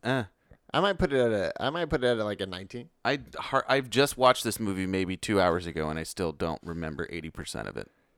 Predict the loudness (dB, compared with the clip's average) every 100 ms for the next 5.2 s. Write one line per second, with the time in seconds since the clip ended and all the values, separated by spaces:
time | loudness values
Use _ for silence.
0 | _ _ _ 2 4 4 4 4 2 -2
1 | -2 -6 -4 -2 -2 -4 -4 -6 -6 0
2 | 2 2 0 -2 -6 -10 -8 -8 -8 -12
3 | -16 -20 -20 _ -16 -8 -2 0 2 2
4 | 2 0 0 2 2 2 0 2 0 0
5 | -2 -2